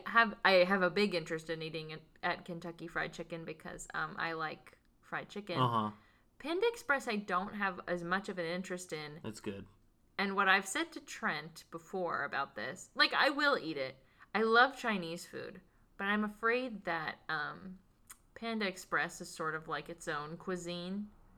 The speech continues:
Speaker 1: like, its own genre of food. It's, like,
Speaker 2: Mm-hmm.
Speaker 1: not exactly Chinese food.
Speaker 2: Mm-hmm.
Speaker 1: Um, but I'm a hypocrite because my favorite chain restaurant is Olive Garden.
Speaker 2: Yeah.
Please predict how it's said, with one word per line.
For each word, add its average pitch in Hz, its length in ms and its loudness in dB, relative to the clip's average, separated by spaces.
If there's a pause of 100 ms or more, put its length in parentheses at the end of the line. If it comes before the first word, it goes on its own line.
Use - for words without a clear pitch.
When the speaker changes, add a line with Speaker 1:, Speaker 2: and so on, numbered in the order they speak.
(260)
Speaker 1:
like, 208 160 -6
its 185 180 -8
own 165 340 -4
genre 165 560 2
of 175 120 -4 (120)
food. 185 340 -4
It's, 127 180 0
like, 208 100 0
Speaker 2:
Mm-hmm. 196 100 -6
Speaker 1:
not 151 180 2
exactly 156 500 -2
Chinese 170 480 -8
food. 180 340 -6
Speaker 2:
Mm-hmm. 117 280 -2 (760)
Speaker 1:
Um, 185 340 2 (260)
but 262 380 8 (180)
I'm 214 160 6
a - 20 4
hypocrite 202 640 0
because 202 480 0
my 202 100 2
favorite 226 340 -4
chain 247 300 -2
restaurant 185 460 4
is 214 80 2
Olive 285 280 8
Garden. - 440 -2
Speaker 2:
Yeah. 113 180 2